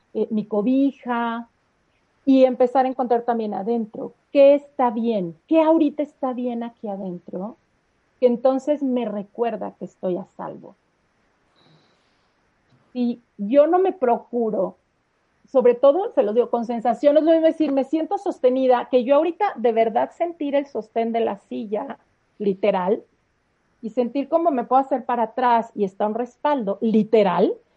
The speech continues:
Entonces, yo ya cuando te hablo de estoy sostenida, no te hablé de un concepto, te hablé de que mi cuerpo me está recordando que yo estoy sostenida, que es una de las prácticas que yo invito a hacer mucho antes de empezar a comer.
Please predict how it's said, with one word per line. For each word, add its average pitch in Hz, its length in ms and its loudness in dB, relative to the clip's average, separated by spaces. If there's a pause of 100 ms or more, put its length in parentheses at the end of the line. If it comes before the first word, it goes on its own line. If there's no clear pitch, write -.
Entonces, 262 260 -4
yo 349 60 2
ya 453 180 2
cuando 349 220 0
te 262 120 -2
hablo 294 180 2
de 330 60 -2
estoy 262 240 -8
sostenida, 240 520 -8
no 294 120 -4
te 392 80 -6
hablé 294 160 -2
de 285 60 -2
un 285 60 -6
concepto, 214 640 -8 (140)
te 240 60 -4
hablé 262 240 -2
de 311 100 -4
que 269 120 -6
mi 214 120 -10
cuerpo 247 340 -8
me 214 100 -10
está 202 180 -12
recordando 196 500 -10
que 196 100 -14
yo 180 80 -16
estoy 185 220 -20
sostenida, 196 680 -18 (440)
que 269 80 -2
es 262 80 -2
una 311 140 2
de 254 40 2
las 240 140 -2
prácticas 247 420 -4
que 220 120 -6
yo 220 80 -6
invito 226 260 -6
a 220 40 0
hacer 220 180 -10
mucho 220 280 -8
antes 220 240 -6
de 220 60 -10
empezar 208 320 -8
a 185 60 -8
comer. 196 360 -6